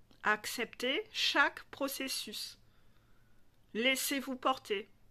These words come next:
Il n'y a pas de hasard, vous êtes en train de nettoyer, mais tellement profond que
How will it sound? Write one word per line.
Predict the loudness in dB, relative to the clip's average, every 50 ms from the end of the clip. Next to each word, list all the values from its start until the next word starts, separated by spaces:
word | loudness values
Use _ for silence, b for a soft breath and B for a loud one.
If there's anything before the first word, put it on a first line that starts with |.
| -20 -20 -20 -10 -2
Il | 6 8
n'y | 8
a | 8
pas | 8 8 8 8 8
de | 8 8 8
hasard, | 8 8 6 8 8 8 6 6 4
vous | 0 4 4
êtes | 4 4 4 2
en | -2 -2
train | 0 2 2 2
de | 2
nettoyer, | 0 0 2 2 2 2 2
mais | 0 0 0 -2 -4 -2
tellement | 2 6 6 6 6 6 6 4 4 4
profond | 2 0 -2 -2 -2 -2 -2 0 0 0 0
que | 2 2 2 2